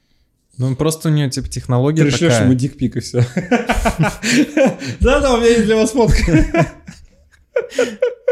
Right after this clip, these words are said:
Speaker 2: Ну не, ну я не знаю, ну в смысле, ну что значит? Я говорю: «Я подумаю», это значит, я тебе плавно щас и нежно говорю: «Нет, дружище, нет, я у тебя не куплю. Меня не заинтересовало твоё предложение, потому что я считаю его неадекватным».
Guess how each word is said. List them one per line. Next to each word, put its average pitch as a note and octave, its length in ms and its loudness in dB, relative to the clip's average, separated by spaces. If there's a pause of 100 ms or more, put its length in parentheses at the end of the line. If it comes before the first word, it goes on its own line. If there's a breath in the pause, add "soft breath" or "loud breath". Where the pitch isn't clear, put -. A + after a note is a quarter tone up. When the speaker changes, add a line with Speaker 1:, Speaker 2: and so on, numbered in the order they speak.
(760 loud breath)
Speaker 2:
Ну G3+ 120 2
не, B3+ 240 2
ну F#3 100 0
я G3+ 140 -2
не G3 100 -4
знаю, F#3+ 440 -2
ну E3 80 -6
в D#3+ 40 -6
смысле, E3+ 380 -6
ну C#3+ 140 -2
что F3 220 -4
значит? D#3+ 280 -2
Я C#3+ 120 0
говорю: C#3+ 180 -2
«Я D3 120 2
подумаю», D3 460 -2
это A#2 100 -6
значит, B2+ 280 -2
я C3+ 120 0
тебе B2+ 200 -4
плавно C#3 420 -2
щас A2+ 380 -6
и A#2+ 140 -6
нежно B2+ 480 0 (120)
говорю: B2 540 0 (100)
«Нет, C3+ 760 2
дружище, A#2+ 500 -2
нет, B2+ 400 0
я A#2 120 -4
у A2+ 60 -2
тебя B2+ 240 -2
не C#3+ 80 -4
куплю. D3 480 0 (320 loud breath)
Меня B2+ 140 0
не C3+ 100 2
заинтересовало D#3 640 0
твоё D#3 160 -2
предложение, D3+ 580 -2
потому A#2+ 320 -6
что A#2+ 160 -6
я B2 60 2
считаю D#3+ 280 -2
его C3+ 100 -2
неадекватным». C3+ 720 -4